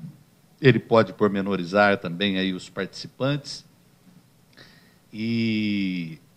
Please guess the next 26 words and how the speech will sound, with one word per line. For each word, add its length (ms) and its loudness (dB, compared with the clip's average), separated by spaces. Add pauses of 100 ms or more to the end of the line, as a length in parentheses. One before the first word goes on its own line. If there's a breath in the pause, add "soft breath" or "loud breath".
(520)
vamos 280 2
aos 240 2
números 440 0
de 100 -2
hoje, 580 10
né, 200 0
que 160 -10
nós 240 0
vamos 280 -8
apresentar. 960 2 (540 soft breath)
E 80 -12
depois, 460 4
antes 320 2
de 120 0
eu, 160 2 (440)
é, 320 -4 (140)
falar 360 2
aqui 220 -6
do 100 -12
assunto 400 -16
também 240 -16
com 140 -20
o 20 -20
presidente 360 -14
da 100 -4
Câmara, 520 -2